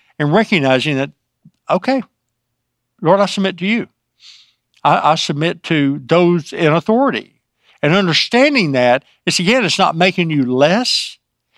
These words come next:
It's not making you like, "Oh my gosh, I'm gonna have to act like I'm this little old, I can't think." No, it's not that at all.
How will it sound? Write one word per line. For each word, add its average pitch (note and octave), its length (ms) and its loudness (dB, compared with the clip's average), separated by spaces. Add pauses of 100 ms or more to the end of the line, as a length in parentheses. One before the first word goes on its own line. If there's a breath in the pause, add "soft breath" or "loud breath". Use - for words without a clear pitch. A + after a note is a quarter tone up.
(200 soft breath)
It's E3+ 160 0
not F3+ 160 0
making E3+ 300 0
you D#3+ 160 2
like, C3 160 2
"Oh D#3+ 120 2
my F3+ 160 4
gosh, E3+ 380 0
I'm D3 140 -2
gonna D3+ 120 -2
have D#3 120 -2
to E3+ 80 -4
act D#3+ 260 0
like D#3 220 -2
I'm E3 160 -2
this E3+ 260 -6
little E3+ 240 -4
old, F#3 260 -4 (140)
I F3+ 60 -8
can't G3 340 -4
think." F3+ 420 0 (140)
No, D#4 320 2
it's - 100 -8
not F#3 160 2
that G3 140 4
at G3 100 -4
all. B3+ 260 2